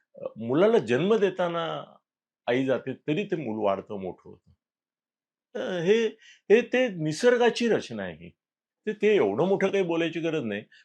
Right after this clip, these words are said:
पण, अ, लोक असं कायम म्हणायचे की, "तो भोंगा अकरा वाजताचा बंद करा." काय म्हणायचे?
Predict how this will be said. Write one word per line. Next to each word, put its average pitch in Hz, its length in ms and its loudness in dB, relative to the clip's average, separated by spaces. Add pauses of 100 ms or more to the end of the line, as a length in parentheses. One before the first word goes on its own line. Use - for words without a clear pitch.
(120)
पण, 226 240 2 (640)
अ, - 120 -8 (480)
लोक 185 400 4 (960)
असं 147 180 -4
कायम 156 400 2
म्हणायचे 123 380 -6
की, 113 560 -12 (460)
"तो - 280 4
भोंगा 220 520 12
अकरा 185 280 10
वाजताचा 160 420 6
बंद 117 260 2
करा." 110 160 -4
काय - 720 -12
म्हणायचे? 147 340 -6